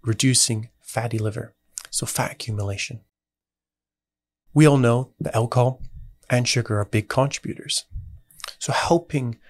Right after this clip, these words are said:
with the production of reducing that fat accumulation with certain botanicals helps a lot in this area, along with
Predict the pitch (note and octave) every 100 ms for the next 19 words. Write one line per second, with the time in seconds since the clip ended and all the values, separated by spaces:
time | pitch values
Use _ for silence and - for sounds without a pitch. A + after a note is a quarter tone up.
0 | - - B2 B2+ - A#2 A#2 B2 - -
1 | A2+ G#2+ - G#2+ - B2 A#2+ - A#2 A2
2 | - - A#2 - A2 G#2+ G#2 - A#2+ G#2+
3 | G#2+ - G#2+ G2+ - - C#3 D3 - -
4 | - _ _ - C3 C3 - A#2 C3 A2+
5 | G#2+ - A2 G#2+ A2 _ _ _ _ _
6 | _ _ _ _ A#2+ A#2+ B2 A2+ A2 A#2